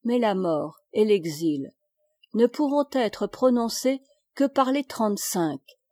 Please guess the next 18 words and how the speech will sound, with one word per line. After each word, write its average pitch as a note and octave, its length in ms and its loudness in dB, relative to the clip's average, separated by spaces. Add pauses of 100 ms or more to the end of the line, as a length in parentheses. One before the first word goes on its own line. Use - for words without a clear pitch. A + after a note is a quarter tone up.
(280)
auxquels D4 420 4
on D#4 120 2
adjoindra B3+ 720 0 (100)
d'autres G3 520 2
juges, D#3+ 460 -6 (340)
choisis C#4+ 520 2 (140)
parmi C#4 420 2
les A#3 140 2
magistrats G#3+ 720 -2 (260)
nouvellement C4+ 560 8
sortis G#3 480 0
de E3 100 0
fonction, E3 600 -2 (360)
en B3+ 160 0
prenant C#4+ 540 2
dans G3 180 0
chaque - 340 -6
ordre B3 360 0